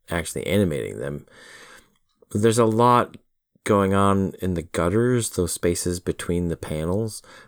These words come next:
but you get that flow just from how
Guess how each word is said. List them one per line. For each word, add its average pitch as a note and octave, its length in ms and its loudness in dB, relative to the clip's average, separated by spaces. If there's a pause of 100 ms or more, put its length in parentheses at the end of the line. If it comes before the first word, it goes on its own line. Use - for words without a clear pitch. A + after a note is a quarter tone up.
(100)
but F2+ 120 2
you F2 220 -2 (520)
get G#2 220 2
that F2+ 220 0
flow F2+ 460 2
just - 280 -4
from E2 320 -4 (180)
how E2 680 -2